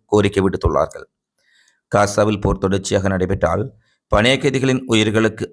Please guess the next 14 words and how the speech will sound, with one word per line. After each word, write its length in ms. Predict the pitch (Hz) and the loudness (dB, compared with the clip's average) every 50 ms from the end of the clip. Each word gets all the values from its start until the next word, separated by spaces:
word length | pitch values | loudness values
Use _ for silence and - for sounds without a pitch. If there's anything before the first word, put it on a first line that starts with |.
| - | 2
ஆபத்து 340 | 107 98 98 95 101 - - 101 | 2 2 2 0 -2 -2 -2 -2
என்பதற்கு 460 | 101 98 95 92 98 95 - - 104 | 0 0 -2 -2 -4 -4 -2 -2 0
அப்பால் 400 | 98 - - - - 87 98 110 123 139 - _ _ _ _ _ _ _ - | 0 0 0 0 0 0 -2 -4 -6 -10 -14 _ _ _ _ _ _ _ 0
அங்குள்ள 320 | 117 120 123 120 127 135 | 0 2 2 2 2 2
இஸ்ரேல் 340 | 127 - - - 120 123 127 - - | 0 0 0 0 2 2 0 -2 -2
இராணுவத்தினருக்கும் 920 | 113 110 104 101 107 113 110 107 107 - 117 113 104 104 104 107 120 127 - - - | 0 2 4 4 4 2 0 -2 -4 -2 -2 -2 -2 -2 -4 -6 -6 -8 -6 -4 -2
அது 200 | 104 104 98 104 | 0 0 2 2
ஒரு 140 | 101 107 104 98 | 2 2 2 2
மரணப்பொறியாக 680 | 95 98 98 98 104 104 101 - 104 104 104 104 101 101 | 2 2 2 2 2 0 0 0 2 2 2 2 2 2
மாறிவிட்டதாக 840 | 98 95 92 92 95 95 95 92 - 95 95 95 87 - - - - 101 - - _ _ _ _ _ _ _ _ _ _ - | 0 2 2 2 0 0 -2 -4 -2 0 0 0 0 -2 -4 -6 -8 -8 -8 -10 _ _ _ _ _ _ _ _ _ _ 0
பலரும் 360 | 104 107 120 123 123 131 131 | 2 4 4 4 4 2 0
இஸ்ரேலுக்குள் 540 | - - - 117 110 107 107 107 - 120 113 117 | -4 -4 0 2 2 2 2 0 -2 -4 -2 -2
கண்டனங்களை 540 | - 110 101 101 101 104 104 104 104 104 | 0 0 0 2 2 0 0 2 2 4
வெளியிட்டிருப்பதுடன், 840 | 101 101 98 98 98 95 - 95 98 98 - 90 87 87 87 85 | 4 4 4 2 2 0 -2 -2 0 2 0 0 0 -2 -6 -6